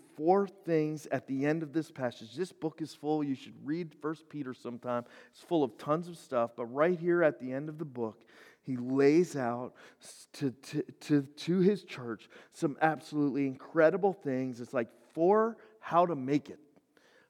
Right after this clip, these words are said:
Four things on how to make it, and then two absolutely mind-blowing crescendos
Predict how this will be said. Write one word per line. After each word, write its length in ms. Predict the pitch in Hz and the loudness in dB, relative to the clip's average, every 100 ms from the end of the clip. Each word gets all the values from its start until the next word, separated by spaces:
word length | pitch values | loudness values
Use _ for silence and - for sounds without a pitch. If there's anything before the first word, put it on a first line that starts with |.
| _ | _
Four 260 | - 196 226 | 4 6 6
things 480 | 208 208 214 208 151 | 4 2 2 0 2
on 180 | 127 | 0
how 380 | 120 - 180 220 | 0 -2 4 6
to 100 | 214 | 4
make 360 | 202 147 143 147 | 0 -2 -2 -4
it, 120 | 139 143 | -8 -8
and 160 | 135 | -6
then 160 | 127 123 - | -8 -8 -10
two 340 | 190 208 220 - | -6 -4 -4 2
absolutely 680 | 151 165 - 160 151 117 131 | 2 2 -6 -4 -4 -4 -8
mind-blowing 1080 | 131 139 156 185 196 190 165 180 185 196 208 - - _ | -8 -10 -6 0 0 0 -4 -4 -4 -6 -10 -18 -20 _
crescendos 1040 | - 143 - - - 180 196 208 208 190 | -4 -4 -4 -8 2 2 4 6 6 6